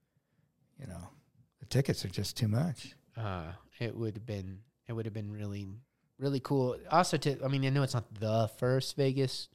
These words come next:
Speaker 2: Grand Prix, but the first, like, real Greg, Vegas Grand Prix.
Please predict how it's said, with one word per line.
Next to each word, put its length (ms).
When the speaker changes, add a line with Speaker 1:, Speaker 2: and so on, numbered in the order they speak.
Speaker 2:
Grand 260
Prix, 120
but 140
the 60
first, 220
like, 160
real 440
Greg, 420
Vegas 360
Grand 280
Prix. 280